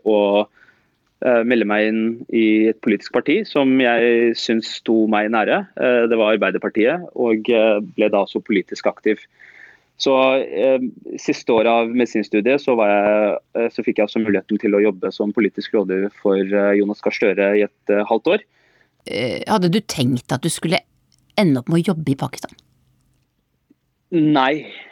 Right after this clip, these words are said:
Speaker 1: er vel det korte spa-, svaret. Jeg hadde jo ingen planer om det, så når jeg fikk denne e-posten fra, eh, helseministeren, eh, tidligere i fjor, så kom det som en lyn fra klar himmel.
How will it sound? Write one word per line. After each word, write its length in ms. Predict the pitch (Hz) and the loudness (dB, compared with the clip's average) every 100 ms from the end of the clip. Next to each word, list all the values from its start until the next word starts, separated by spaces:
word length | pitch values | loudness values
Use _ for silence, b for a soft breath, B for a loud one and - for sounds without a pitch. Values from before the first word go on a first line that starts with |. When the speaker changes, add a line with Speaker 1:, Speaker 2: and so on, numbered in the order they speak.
| - | -2
Speaker 1:
er 160 | 127 | -2
vel 140 | 120 120 | 0 -2
det 120 | - | -2
korte 260 | - - | -6 -8
spa-, 260 | - 104 - - | -8 -6 -8 -8
svaret. 420 | - 98 117 120 117 | -4 0 0 -4 -6
Jeg 380 | 120 123 127 127 | -2 0 0 0
hadde 200 | 113 107 | -4 -2
jo 840 | 107 107 110 110 110 110 113 110 | -2 -4 -2 0 2 2 0 0
ingen 480 | 90 127 101 113 120 | -2 -2 -2 -2 -2
planer 320 | 131 98 95 | 0 -2 0
om 140 | 101 | 0
det, 180 | 110 123 | 2 0
så 180 | - 120 | 0 -2
når 140 | 113 | 0
jeg 140 | 113 113 - | 0 0 -2
fikk 300 | 113 - - b b b b b - | -6 -6 -20 b b b b b -4
denne 640 | 127 113 110 110 110 110 - | -2 2 2 2 2 0 0
e-posten 500 | 110 - - - 123 | -2 -4 -10 -4 -2
fra, 580 | - 107 107 107 110 113 - | 2 2 4 4 2 -2 -4
eh, 280 | 120 113 113 | 0 0 0
helseministeren, 840 | 113 - 98 98 - 117 113 113 | -2 -4 -4 -4 -2 -2 0 0
eh, 240 | 113 110 113 - | 0 2 0 0
tidligere 560 | 120 98 95 98 107 113 | 0 0 2 2 2 0
i 60 | |
fjor, 360 | - 147 160 139 - b b b b b - | 0 0 0 -2 -8 b b b b b -10
så 680 | - 143 123 123 123 127 - _ _ _ _ - 117 110 - - | -4 0 2 4 2 0 -6 _ _ _ _ -12 -12 -12 -20 -12
kom 340 | - 120 123 | -4 0 0
det 200 | 123 107 | 2 0
som 300 | - 113 107 | 0 0 0
en 340 | 110 113 113 113 | 0 0 -2 -2
lyn 300 | 104 104 110 | 0 0 -2
fra 240 | - 110 107 | -2 0 0
klar 280 | - 104 113 | 0 0 2
himmel. 380 | 107 110 107 | 0 0 -2